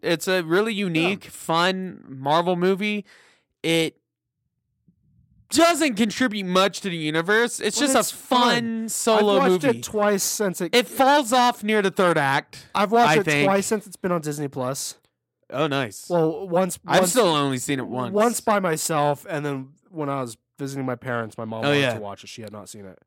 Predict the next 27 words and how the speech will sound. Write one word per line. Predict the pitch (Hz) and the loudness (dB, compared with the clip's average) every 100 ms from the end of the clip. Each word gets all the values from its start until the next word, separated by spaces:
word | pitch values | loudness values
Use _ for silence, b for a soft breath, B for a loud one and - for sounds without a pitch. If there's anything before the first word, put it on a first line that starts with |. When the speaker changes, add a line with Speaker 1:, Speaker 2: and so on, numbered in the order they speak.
| _ | _
Speaker 1:
Yeah. | 123 120 82 - | -6 -6 -8 -14
Speaker 2:
Um, | - 101 95 92 _ _ _ _ _ _ 208 | -14 -14 -16 -20 _ _ _ _ _ _ -2
and | 254 | 0
I | |
st-, | 233 - 196 | 0 -2 -2
I | |
enjoyed | 196 165 175 | -2 -2 -4
it | 170 147 | -6 -8
still | - 151 135 | -8 -4 -4
every | 123 | -6
time. | 117 98 95 | -10 -14 -10
Speaker 1:
Yeah, | - 160 | -2 0
and | 127 | 0
Simu | 151 156 147 | -2 0 0
Liu's | 143 143 123 | 2 2 0
good. | 135 131 131 123 | -2 0 -2 -6
Speaker 2:
It's | 143 - | -12 -8
just | 160 - | -8 -6
good. | 160 196 - | -4 -4 -4
Speaker 1:
It's | 123 | -8
his | 131 120 | -8 -10
first | - 131 135 123 127 | -6 -2 -2 -4 -6
Speaker 2:
It's | 127 | -4
just | 131 127 | -4 -4
Speaker 1:
major | 123 | -2
Speaker 2:
fun. | 160 | -2
Speaker 1:
role. | 123 123 | 0 -4